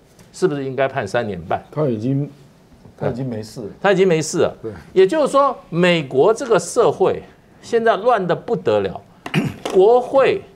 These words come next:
Speaker 1: 警卫可以随便开枪吗？你今天在东西德是两个国家之间的边界，你警卫都不能杀人，那美国的警卫可以公然杀人啊？回过头来，美国警，警察一年打死多少人？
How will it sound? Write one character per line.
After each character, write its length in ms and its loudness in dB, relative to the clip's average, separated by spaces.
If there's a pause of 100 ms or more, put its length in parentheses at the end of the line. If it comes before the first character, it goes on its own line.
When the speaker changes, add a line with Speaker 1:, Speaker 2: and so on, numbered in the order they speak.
(800)
Speaker 1:
警 180 -2
卫 160 6
可 100 2
以 60 6
随 160 0
便 160 0
开 160 -2
枪 180 -2
吗？ 220 -8 (520)
你 180 -6
今 360 -4
天 340 0
在 220 2
东 360 0
西 260 -10
德 240 2
是 140 -2
两 400 -2
个 120 2
国 240 -2
家 220 0
之 160 -6
间 140 -6
的 80 -2
边 340 -2
界， 220 0 (380)
你 140 0
警 240 -4
卫 140 2
都 100 2
不 180 0
能 140 -8
杀 300 -4
人， 160 -10 (480)
那 100 0
美 160 2
国 160 4
的 80 2
警 120 -2
卫 100 0
可 160 0
以 40 2
公 220 -4
然 160 -4
杀 200 -2
人 120 -8 (140)
啊？ 80 0
回 180 4
过 160 4
头 200 2
来， 100 4
美 140 -2
国 120 2
警， 280 -8
警 180 -8
察 160 -4
一 140 -8
年 160 -4
打 180 -4
死 140 -10
多 200 -4
少 240 -8
人？ 120 -16